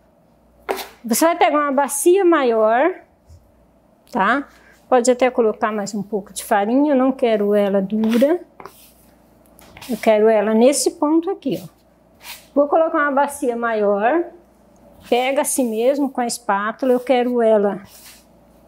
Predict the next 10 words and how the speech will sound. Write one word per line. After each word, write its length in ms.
já 180
trabalhada, 640
mas 180
nesse 260
ponto 380
molinho. 880
Ela 180
vai 200
ficar 420
aqui. 640